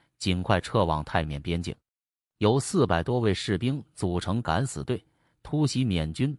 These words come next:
布置在突围必经之路的炮兵阵地。在战斗开始之前，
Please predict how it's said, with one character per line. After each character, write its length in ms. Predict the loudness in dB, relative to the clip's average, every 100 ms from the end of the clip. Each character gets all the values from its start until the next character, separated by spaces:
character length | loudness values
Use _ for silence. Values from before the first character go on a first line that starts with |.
| -4
布 180 | -2 0
置 140 | 0
在 160 | 0 -2
突 260 | -2 0
围 180 | 2 2
必 240 | 0 -2 -2
经 240 | -2 -2
之 160 | 0 0
路 200 | 2 0
的 80 | -4
炮 340 | -2 0 0
兵 180 | -2 -4
阵 220 | -2 -2
地。 140 | -6 -14 _ _ _ _ _ 0
在 220 | 4 4
战 180 | 4 2
斗 140 | 0
开 160 | 0 0
始 140 | 0
之 120 | -2
前， 340 | -2 -2 -4